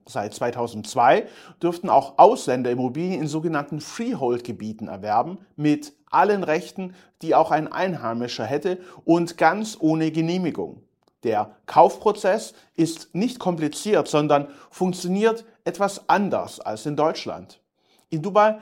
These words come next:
werden im Rahmen der Form F, dem bindenden Kaufvorvertrag, alle relevanten Eckpunkte festgehalten. Die Form F als auch die Form B, also der Maklerauftrag, bestätigt man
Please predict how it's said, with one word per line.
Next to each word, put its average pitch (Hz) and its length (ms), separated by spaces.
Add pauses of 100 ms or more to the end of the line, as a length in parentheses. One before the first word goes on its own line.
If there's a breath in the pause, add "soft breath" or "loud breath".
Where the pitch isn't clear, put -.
(140 loud breath)
werden 160 260
im 143 140
Rahmen 139 400
der 120 180
Form 113 300
F, - 480
dem 120 320
bindenden 151 380
Kaufvorvertrag, 151 880 (260 soft breath)
alle 190 340
relevanten 135 540
Eckpunkte 135 640
festgehalten. 107 800 (280)
Die 117 80
Form 110 240
F - 320 (360 soft breath)
als 190 220
auch 147 140
die 147 140
Form 120 340
B, 170 220
also 123 240
der 117 240
Maklerauftrag, 127 1000 (220 soft breath)
bestätigt 180 560
man 139 220